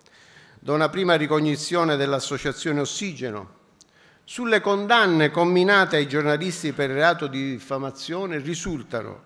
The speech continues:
negli ultimi quattro anni, trenta giornalisti condannati a pene detentive per un totale di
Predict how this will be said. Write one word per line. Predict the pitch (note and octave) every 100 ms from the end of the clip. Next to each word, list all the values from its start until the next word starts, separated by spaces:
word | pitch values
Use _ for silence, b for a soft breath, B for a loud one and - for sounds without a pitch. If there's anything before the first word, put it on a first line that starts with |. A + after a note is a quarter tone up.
| _
negli | B2 C#3
ultimi | D#3+ E3 D#3+ C#3
quattro | C3 C#3 - D3
anni, | F3 G3+ G3 F#3+ - B B B B _
trenta | F#3 G#3 G3 D#3+ D3
giornalisti | C3+ D3+ D3+ D#3 G#3 - - E3
condannati | D#3+ D#3+ D#3+ E3 F3+ G#3 G3+ F#3 -
a | D3
pene | - F#3+ F#3+ D#3+
detentive | D3 D3+ D#3+ E3 G#3 G#3+ F3+
per | C#3+
un | D3 C#3+
totale | E3 C#3+ D3 D3
di | C#3